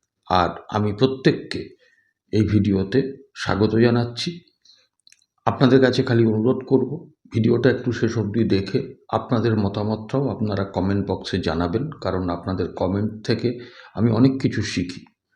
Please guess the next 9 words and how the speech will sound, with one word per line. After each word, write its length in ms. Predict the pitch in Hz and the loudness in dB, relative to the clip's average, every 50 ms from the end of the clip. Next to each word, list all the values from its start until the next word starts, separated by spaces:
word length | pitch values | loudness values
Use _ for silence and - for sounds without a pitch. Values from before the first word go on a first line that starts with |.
| _ _ _ _ _ - - - - - - _ _ _ _ _ _ - _ _ _ _ _ _ _ _ _ - | _ _ _ _ _ -20 -20 -20 -20 -20 -20 _ _ _ _ _ _ -20 _ _ _ _ _ _ _ _ _ 0
আর 200 | - 104 98 - - - - - _ _ _ _ _ _ _ _ _ _ _ - | 2 2 2 2 -2 -6 -14 -20 _ _ _ _ _ _ _ _ _ _ _ -10
যদি 320 | 104 - 147 151 147 202 196 143 139 | -2 4 6 6 8 8 8 8 8
ভিডিওটা 380 | 147 135 135 131 131 - 120 90 - - | 6 8 8 6 6 6 4 2 0 -2
ভালো 160 | 85 82 82 - - | -2 -2 -2 -4 -6
লাগে, 240 | - - - - - _ _ _ _ _ _ _ _ _ _ _ _ _ _ _ _ _ _ | -10 -16 -18 -20 -20 _ _ _ _ _ _ _ _ _ _ _ _ _ _ _ _ _ _
তাহলে 300 | 107 104 101 107 123 120 117 | 2 2 4 6 6 4 4
একটু 220 | 117 - - 120 | 2 0 -4 -6
শেয়ার 380 | 107 - - - 117 113 110 107 110 - | -8 -6 -2 2 4 4 4 2 0 0
করে 160 | - 104 107 | 0 2 2